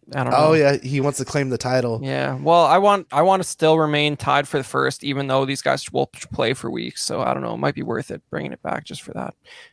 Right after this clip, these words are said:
Speaker 2: Just to break the tiebreaker?
Speaker 1: It was
Speaker 2: We'll,
Speaker 1: not gonna
Speaker 2: we'll,
Speaker 1: happen.
Speaker 2: we'll get a, we'll make a question worth enough points for, uh, uh, Irwin to catch up with you, and then we'll have, like, a tournament,
Speaker 1: Okay.
Speaker 2: a question tournament. <laughs>
Speaker 1: Yeah, I mean, a live, I don't know, a live trivia show, there might be something there.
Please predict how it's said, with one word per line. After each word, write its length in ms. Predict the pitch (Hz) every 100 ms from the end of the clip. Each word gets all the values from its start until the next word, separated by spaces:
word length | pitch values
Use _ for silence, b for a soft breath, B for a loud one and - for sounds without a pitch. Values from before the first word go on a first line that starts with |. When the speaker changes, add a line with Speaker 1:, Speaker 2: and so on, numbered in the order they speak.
| B B B
Speaker 2:
Just 220 | - 143
to 80 | 139
break 340 | 120 131 127 -
the 80 |
tiebreaker? 560 | 123 120 120 127 135 131 - _ _ _ _ _ _ _
Speaker 1:
It 60 | 143
was 60 |
Speaker 2:
We'll, 40 | 156 147
Speaker 1:
not 60 | 151
gonna 100 | 170
Speaker 2:
we'll, 80 | -
Speaker 1:
happen. 280 | - 160 139 B -
Speaker 2:
we'll 160 | 156
get 200 | 170 196
a, 180 | 180 -
we'll 180 | 120 151
make 220 | 143 170
a 40 | 156
question 500 | - 135 127 135 127
worth 200 | 127 120
enough 280 | 120 123 -
points 260 | 123 120
for, 340 | - 117 113 110
uh, 920 | 104 104 101 _ _ _ _ _ -
uh, 320 | 110 107 92 -
Irwin 360 | 117 123 123 117
to 80 | 104
catch 260 | 117 -
up 100 | 104
with 160 | 107 -
you, 200 | 104 101 _ -
and 120 | 123
then 140 | 127
we'll 120 | 127
have, 180 | 127 127
like, 160 | 123 -
a 40 |
tournament, 480 | - 120 117 113 113 _ _ _ -
Speaker 1:
Okay. 240 | 135 131
Speaker 2:
a 60 | 139
question 320 | 131 - 123
tournament. 440 | - 104 101 104 _ _
<laughs> 140 | - -
Speaker 1:
Yeah, 240 | 185 147
I 40 | 143
mean, 160 | 185
a 100 | 175
live, 440 | 160 147 202 285 -
I 80 | 165
don't 80 | 220
know, 160 | 185 127
a 20 |
live 280 | 127 165 208
trivia 340 | - 135 147
show, 240 | - 151
there 80 | 151
might 200 | 135 147
be 100 | 165
something 340 | 156 151 131 113
there. 280 | 120 -